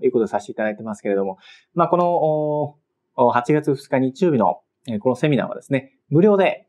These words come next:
えー、ご視聴いただけますので、えー、ぜひ朝十時から、あー、ご視聴いただければと思うんですけれども、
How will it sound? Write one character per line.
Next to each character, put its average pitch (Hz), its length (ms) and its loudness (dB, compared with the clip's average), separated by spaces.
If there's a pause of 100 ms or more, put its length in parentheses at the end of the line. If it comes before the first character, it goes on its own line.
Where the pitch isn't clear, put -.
え 127 180 2
ー、 - 20 0
ご 117 120 -2
視 - 60 -20
聴 139 40 2
い 117 60 0
た 117 80 -4
だ 110 100 -4
け 110 80 -8
ま 110 80 -10
す - 140 -20
の 82 80 -20
で、 98 220 -2 (400)
え 117 120 4
ー、 113 40 0
ぜ 131 120 2
ひ 113 100 2
朝 101 220 0
十 147 180 0
時 123 140 -6
か 92 400 2
ら、 104 240 -2
あ - 20 -2
ー、 101 60 -8
ご 101 80 -4
視 - 60 -12
聴 113 40 0
い 104 60 0
た 110 80 -6
だ 104 100 -4
け 107 60 -2
れ 101 80 0
ば 90 100 -6
と - 80 -14
思 95 140 -10
う - 20 -14
ん - 20 -16
で 90 80 -20
す - 80 -20
け - 60 -20
れ 98 80 -18
ど 95 80 -16
も、 98 200 -6